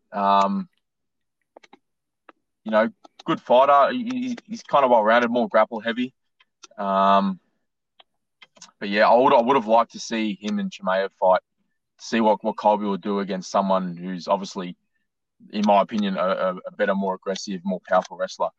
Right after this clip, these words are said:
Um, you know, Colby seems to, to be able to get away with his wrestling, so I would have liked to see that fight. But with Chimaev moving up to one eighty-five, I don't think it's gonna happen. Um, you know, I've,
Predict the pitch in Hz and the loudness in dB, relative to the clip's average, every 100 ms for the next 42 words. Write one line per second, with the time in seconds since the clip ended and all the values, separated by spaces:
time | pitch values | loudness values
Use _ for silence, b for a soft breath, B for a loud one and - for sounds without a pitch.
0 | _ _ _ _ _ _ 87 90 90 90 | _ _ _ _ _ _ -2 2 4 2
1 | 87 87 - _ _ _ _ _ - 95 | 0 -4 -12 _ _ _ _ _ -12 -6
2 | 90 92 - 107 101 101 101 95 - 95 | -6 -8 -2 0 0 -4 -6 -6 -6 -6
3 | 90 87 _ _ _ _ - 101 92 92 | -6 -8 _ _ _ _ -8 -4 -4 -2
4 | 98 92 92 95 87 92 - 90 85 - | 0 2 2 -4 -8 -10 -8 -12 -10 -4
5 | 87 90 98 95 92 - 104 92 92 104 | -2 0 0 0 -2 -4 -2 0 2 4
6 | 123 110 101 95 b b b b 110 98 | 2 4 2 2 b b b b -12 -6
7 | 107 104 101 107 101 98 - - 98 92 | 0 2 2 0 0 0 -2 -4 -4 -4
8 | 92 - 104 110 95 90 98 - 87 95 | -4 2 2 2 0 -4 -12 -14 -6 -4
9 | - 135 _ _ _ _ _ _ 98 101 | -4 -10 _ _ _ _ _ _ 0 2
10 | 104 101 - _ - 123 131 123 - | 2 0 -10 _ -2 2 4 2 -2